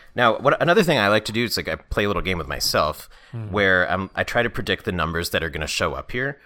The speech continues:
Speaker 1: So, for example, there's ten, eleven, and twelve, so I'm probably gonna see twenty-one,
Speaker 2: Okay.
Speaker 1: right, 'cause that's the opposite. I'm gonna see, definitely gonna see one, right?
Speaker 2: How, how often
Speaker 1: Nope.
Speaker 2: do you do scratch-offs?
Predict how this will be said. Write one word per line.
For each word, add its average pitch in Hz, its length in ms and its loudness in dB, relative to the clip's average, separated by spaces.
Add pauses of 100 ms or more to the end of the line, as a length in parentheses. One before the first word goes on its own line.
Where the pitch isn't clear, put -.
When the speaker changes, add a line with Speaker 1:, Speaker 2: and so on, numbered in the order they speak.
(200)
Speaker 1:
So, 113 220 0
for 117 100 -2
example, 92 280 -2
there's 82 160 -8
ten, 117 200 -4
eleven, 95 280 0
and 85 100 -4
twelve, 82 260 -2
so - 100 -2
I'm 92 60 -4
probably 92 380 -2
gonna 90 160 -4
see 82 240 -6
twenty-one, 98 680 -4 (220)
Speaker 2:
Okay. 120 220 0
Speaker 1:
right, - 100 0
'cause 90 120 -6
that's 90 180 -2
the 95 100 -4
opposite. 78 400 -4
I'm 87 80 -8
gonna 95 120 -2
see, - 180 -2
definitely 104 460 -2
gonna 98 120 -2
see 110 160 -4
one, 82 320 -4 (500)
right? 92 220 0
Speaker 2:
How, 392 240 4
how - 160 6
often 254 200 4
Speaker 1:
Nope. 254 60 -2
Speaker 2:
do 208 40 -2
you 156 160 0
do 127 180 -6
scratch-offs? - 720 -10